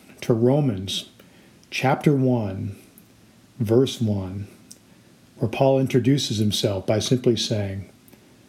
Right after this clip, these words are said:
"Paul, a servant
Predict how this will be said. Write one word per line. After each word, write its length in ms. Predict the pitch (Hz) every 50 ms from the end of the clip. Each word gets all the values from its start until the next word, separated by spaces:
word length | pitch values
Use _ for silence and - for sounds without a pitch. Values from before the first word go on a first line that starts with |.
| _ _ _ _ _ _ _
"Paul, 500 | - - - 156 147 131 110 - 120 - - - - - _ _ _ - _ _ _ _ _ _ _ _ _ _ _ _ -
a 60 | -
servant 640 | - - - - 151 156 - 131 107 101 104 - -